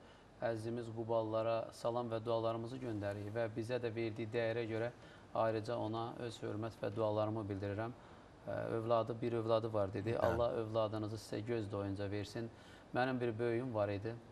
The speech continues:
Speaker 1: Allah keçmişlərimizə rəhmət
Speaker 2: Allah
Speaker 1: eləsin.
Speaker 2: rəhmət
Speaker 1: Onun bir duası vardı. Sevdiklərinə və ya sevmədiklərinə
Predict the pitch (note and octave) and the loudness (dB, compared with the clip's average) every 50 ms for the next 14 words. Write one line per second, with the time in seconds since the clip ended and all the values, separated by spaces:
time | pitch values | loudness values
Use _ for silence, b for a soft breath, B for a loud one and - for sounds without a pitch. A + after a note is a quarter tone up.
0 | - - - A#2 A2 A2+ A#2+ A2 - A#2 G#2+ - A#2+ G#2 - - G#2+ G#2 G#2+ G#2 | -20 -6 -4 -2 0 0 -2 -2 -4 -10 -8 -8 -10 -8 -4 -4 -2 -2 -2 -2
1 | A2+ A2+ G#2+ A2 G#2+ G#2+ A#2 A#2 - - G#2 G2+ G2 E2 D#2+ D2 - - - - | -2 -2 -2 -2 -2 -2 -4 -6 -6 -4 -2 -2 0 0 -2 -2 -4 -6 -8 -12
2 | - - - - - - A#2+ B2 C3+ C3 A#2+ B2 A#2 A2 A2+ A#2 A#2 A#2 A2+ - | -18 -18 -18 -10 -4 -2 0 0 0 0 0 0 0 2 4 4 4 4 2 -2
3 | C3 A2+ A2 G#2 G2+ G2+ G#2+ A#2 A#2 A#2 B B B B B B B - - - | -4 0 2 2 2 2 0 -4 -4 -6 B B B B B B B -20 -18 -6
4 | - C#3+ B2 A#2+ A#2+ B2 A2 - B2 A#2+ A#2+ A#2 A#2+ B2 B2 - - - A#2 A2+ | 0 0 2 2 0 -2 -2 2 2 4 4 4 2 0 0 0 -2 -4 -2 -2
5 | A#2+ A#2+ A#2+ A#2+ A2+ - - C#3 B2+ A#2+ A#2 A2 G#2 G#2+ G2+ - - A2 G#2+ G#2+ | 2 2 4 2 2 0 -2 -2 -2 0 0 -2 -2 -2 -4 -4 -2 -2 0 0
6 | G#2+ | -2